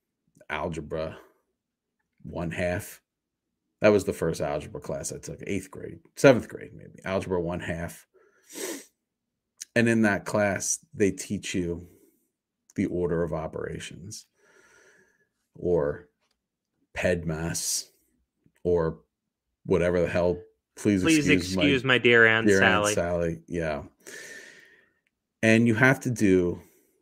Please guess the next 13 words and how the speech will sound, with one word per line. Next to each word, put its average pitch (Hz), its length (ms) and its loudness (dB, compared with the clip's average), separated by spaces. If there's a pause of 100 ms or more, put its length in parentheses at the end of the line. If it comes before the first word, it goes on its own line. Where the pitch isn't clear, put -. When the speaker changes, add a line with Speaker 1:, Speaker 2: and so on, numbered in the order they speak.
(160)
Speaker 1:
the 90 160 -2
parentheses 85 1120 -4
first. - 640 -10 (1200)
Then 92 540 2 (240)
moving 92 380 0
left 92 240 0
to 90 80 -2
right, 82 320 0 (560)
you 95 80 -14
do 92 100 0
multiplication 85 1120 -4
and 87 160 -6
division. 82 560 -6